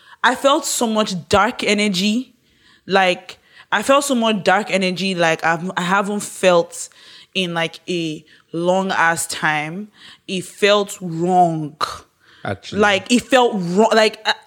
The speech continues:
Speaker 1: that is the, that's the right, that's the word. I, it felt wrong.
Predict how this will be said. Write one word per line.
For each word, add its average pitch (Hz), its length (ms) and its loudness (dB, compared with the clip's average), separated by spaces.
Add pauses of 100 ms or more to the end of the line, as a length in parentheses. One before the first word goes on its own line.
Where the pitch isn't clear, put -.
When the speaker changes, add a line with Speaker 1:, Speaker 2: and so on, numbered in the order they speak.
(140)
Speaker 1:
that 294 320 0
is 226 140 -2
the, 202 240 -6
that's 277 240 2
the 202 80 -4
right, 202 200 2
that's 262 200 2
the 226 60 0
word. 214 180 4
I, 190 160 0
it 220 100 -2
felt 262 320 2 (220)
wrong. 185 580 4